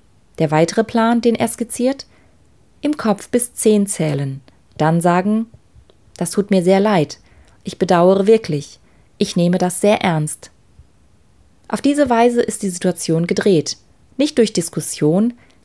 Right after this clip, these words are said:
nicht durch das Ringen mit Argument und Gegenargument, sondern durch Schweigen im richtigen Moment. Der Kunde fühlt sich abgeholt und verstanden, beschreibt der Zürcher Trainer den Effekt dieses Vorgehens.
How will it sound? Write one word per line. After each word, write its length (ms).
nicht 220
durch 120
das 220
Ringen 240
mit 160
Argument 440
und 120
Gegenargument, 800
sondern 300
durch 180
Schweigen 460
im 160
richtigen 400
Moment. 480
Der 100
Kunde 300
fühlt 240
sich 180
abgeholt 460
und 100
verstanden, 600
beschreibt 480
der 100
Zürcher 380
Trainer 400
den 160
Effekt 500
dieses 240
Vorgehens. 720